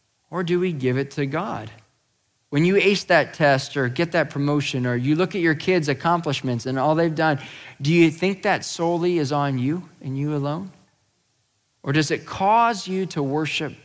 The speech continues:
God even more? All, I mean,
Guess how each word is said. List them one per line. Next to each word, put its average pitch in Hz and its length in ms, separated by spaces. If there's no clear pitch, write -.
God 113 540
even 113 360
more? 101 300
All, 190 360
I 156 60
mean, 165 260